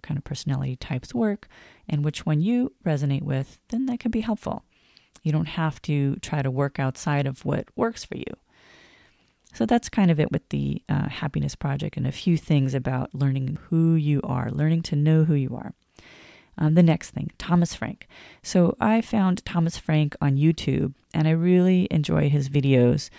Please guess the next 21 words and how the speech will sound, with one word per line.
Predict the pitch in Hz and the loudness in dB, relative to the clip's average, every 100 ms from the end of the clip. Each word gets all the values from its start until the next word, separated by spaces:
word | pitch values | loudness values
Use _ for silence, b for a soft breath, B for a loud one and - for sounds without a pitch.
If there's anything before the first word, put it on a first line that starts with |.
| B B B - | B B B 0
I | 175 | 0
found | - 196 202 190 | 4 6 6 6
one | 170 165 | 6 6
of | 160 | 4
his | 165 151 147 - | 4 4 2 0
that | 143 | 0
was | 143 135 | 2 0
interesting. | 165 160 - 151 143 | 0 -2 -2 2 2
It | 143 | 2
was | 143 139 | 0 0
on | 135 143 - - | 2 0 0 -4
daily | - 127 127 143 | -2 0 0 -2
happiness. | 165 - 190 - - - - - _ _ _ _ _ _ _ _ - | -4 -4 -4 -4 -8 -8 -14 -20 _ _ _ _ _ _ _ _ -18
So | - 160 | 0 2
he | 165 202 | 6 6
gave | 196 170 160 156 - - | 6 6 6 2 -6 0
a | 156 | 2
bunch | 143 143 | 2 2
of | 151 - - | 0 -4 -8
tips | - 156 - - | 0 2 2 0
on | 151 165 | 4 4